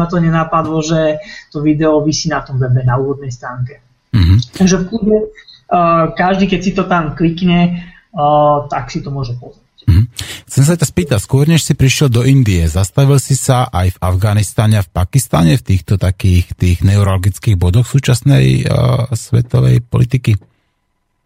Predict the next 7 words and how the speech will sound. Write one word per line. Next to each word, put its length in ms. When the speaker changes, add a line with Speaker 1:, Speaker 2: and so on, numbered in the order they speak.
Speaker 1:
A 120
v 100
podstate 880
neprechádzal 840
som 200
tade, 380
a, 100